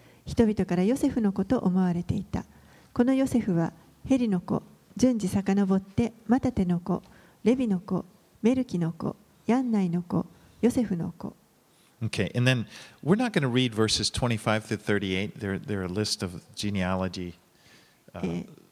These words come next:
Speaker 1: はい。で、今日は、あの、二十五節から最後三十八節までは、あの、ず-、ずっと系図が続きますので、ちょっと読むのは、あの、あ、
Speaker 2: But I, I did,
Speaker 1: 今日はお読みしません。
Speaker 2: I did wanna take a, a look at and, and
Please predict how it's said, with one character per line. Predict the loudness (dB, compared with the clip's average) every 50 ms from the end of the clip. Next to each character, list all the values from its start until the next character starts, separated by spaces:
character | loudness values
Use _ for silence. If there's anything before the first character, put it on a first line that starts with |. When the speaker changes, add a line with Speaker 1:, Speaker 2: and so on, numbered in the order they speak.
| -20
Speaker 1:
は | -20 -18 -16
い。 | -16 -18 _ _ _ _ _ _ -14
で、 | -12
今 | -8 -6
日 | -4
は、 | -2 -2 -4 -4 -6 -6
あ | -8 -6
の、 | -4 -4
二 | -2 -2 -2
十 | -2 0 0 0
五 | 0 0 0
節 | 0 0 -2 -2 -2 -4
か | -4 -2
ら | 0 0
最 | 0 2 2 2
後 | 2
三 | 2 2 0 0
十 | 0 0
八 | 0 0 0
節 | 0 0 -2 -2 -2 -4
ま | -4 -2
で | -2 -2 0
は、 | 0 2 0 0 -2 -6 -14 -20 -12 -4 -2
あ | 0
の、 | 2 0
ず-、 | 0 -2 -10 -18 -18 -14 -8
ず | -2 2 4 4
っ | 4
と | 4 0 -2 0
系 | 2 4 4 4
図 | 4 2
が | 2 0
続 | 0 2 0 0
き | 0 0
ま | 0 0 0
す | 0 0
の | 0 0
で、 | 2 2 2
ち | 2 0
ょ |
っ | 0
と | 0 0 -2 -2 -8 -20 -8 -2
読 | 0 0 2
む | 2 2
の | 2 4
は、 | 4 4 4 2 0 -2
あ | -2 0
の、 | 0 0 -2 -4 -6 -10 _ _ _ _ _ _ _ _ _ _ _ _ _ _ _ _ _ _ _ _ _ _ _ _ _ _ _ _ _ _ _ _ _ _ _ _ -20 -20 -20 _
あ、 | -12 -10 -10 -10 -10 _ _ _ _ _ _ _ _ _ _ -2
Speaker 2:
But | 0 2 4
I, | 4
I | 2
did, | 2
Speaker 1:
今 |
日 | 2 2
は | 4 4
お | 2
読 | 2 0 0 0 0
み | 0 -2
し | -2 0
ま | 2 2
せ | 4 4
ん。 | 4
Speaker 2:
I |
did | 4
wanna | 4 2 0 0
take | 2 2 2 2
a, | 2 -2 -2 -2 -4 -2
a | 0 0
look | 4 6 4 4 4 2 -2
at | -2 0 0
and, | 0 0 0 0 -2 0
and | 0 0 0 0